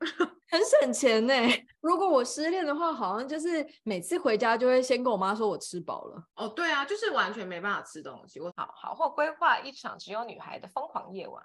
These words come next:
Speaker 1: 那不就是跟那一样吗？
Speaker 2: 对啊，这不是一直在做的事吗？
Speaker 1: <laughs> 写给他一封温馨的信，温馨的信看了不是就哭吗？好，接下来呢，也可以出门逛街或为彼此挑选新的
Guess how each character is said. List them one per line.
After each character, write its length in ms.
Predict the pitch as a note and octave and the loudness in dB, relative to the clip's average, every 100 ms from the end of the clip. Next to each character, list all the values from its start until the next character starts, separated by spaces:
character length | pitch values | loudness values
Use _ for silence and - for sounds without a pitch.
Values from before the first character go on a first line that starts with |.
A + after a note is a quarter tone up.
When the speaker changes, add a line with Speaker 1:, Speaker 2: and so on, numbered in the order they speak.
| _ | _
Speaker 1:
那 80 | A#3 | -20
不 100 | G3 | -18
就 140 | F3 | -18
是 160 | G3 F3 | -18 -18
跟 160 | - D#3+ | -16 -18
那 80 | - | -18
一 80 | - | -20
样 140 | - | -20
吗？ 80 | _ _ | _ _
Speaker 2:
对 140 | - C#4 | 0 2
啊， 440 | A3+ F#3+ F3+ F#3+ A#3 | 4 6 6 4 0
这 80 | |
不 120 | B3+ A#3+ | -4 -2
是 140 | B3 | -2
一 80 | B3 | -2
直 80 | G3 | 0
在 160 | G#3 | 0
做 220 | G3 F#3+ | 2 0
的 80 | E3 | -2
事 180 | E3 F#3 | -4 -2
吗？ 140 | E3+ D3+ - | -2 -4 -10
Speaker 1:
<laughs> 160 | - _ | -20 _
写 180 | D4 E4 | -6 -4
给 120 | B3 | 0
他 140 | C#4+ | 0
一 40 | D4 | 0
封 240 | C#4+ C#4 | -2 0
温 180 | D4+ D#4 | 0 -2
馨 200 | D#4 D4+ | -6 -10
的 100 | G3+ | -10
信， 240 | - G#3 - _ | -12 -16 -16 _
温 140 | F4 | -12
馨 160 | F#4 F4 | -8 -8
的 60 | D4 | -8
信 100 | C4+ | -2
看 180 | D4 | -2
了 60 | F3+ | -2
不 60 | F#3 | -6
是 60 | |
就 120 | G3+ | -14
哭 300 | G#3 - E3+ | -14 -14 -14
吗？ 180 | E3 - - - _ | -14 -18 -20 -20 _
好， 280 | E3 - - - | 0 0 -6 -6
接 140 | C4 | -4
下 220 | D4+ E4 | 2 4
来 140 | C4+ G#3 | 6 4
呢， 240 | G#3 G3+ | 2 0
也 120 | G3 | -2
可 160 | - A3+ | -2 -4
以 100 | G#3+ | -4
出 220 | - G4 G#4+ | 2 4 6
门 180 | A#3+ | 4
逛 260 | D4 C4+ A3+ | 4 4 2
街 180 | A3 A3 | -4 -4
或 200 | A#3+ A#3+ | -4 -2
为 200 | C4+ G#3 | 0 0
彼 200 | - F#3 | -4 -12
此 140 | - | -12
挑 180 | - A3 | -4 -2
选 180 | E3+ F3+ | -2 -8
新 180 | A#3 | -10
的 100 | B3+ | -6